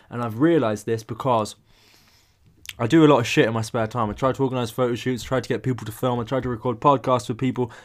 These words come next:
et cetera, et cetera, et cetera. And to actually be efficient in doing that, you need to text people back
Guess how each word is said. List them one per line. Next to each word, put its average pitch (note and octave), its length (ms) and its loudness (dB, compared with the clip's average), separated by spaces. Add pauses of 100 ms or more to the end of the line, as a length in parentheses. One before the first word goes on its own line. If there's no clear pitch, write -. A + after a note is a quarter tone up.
et C3 100 0
cetera, D3+ 360 4
et B2+ 80 0
cetera, C3+ 300 2
et A2+ 60 0
cetera. A#2+ 400 -2 (340)
And C3+ 300 0 (600)
to D#3 160 4
actually E3 280 4
be C#3+ 160 8
efficient B2 480 0
in A#2+ 160 -2
doing C3 300 8
that, C3 260 0 (380)
you B2 140 -2
need C#3 400 4 (160)
to - 100 -4
text C3+ 380 -2
people B2 300 0
back A2+ 380 0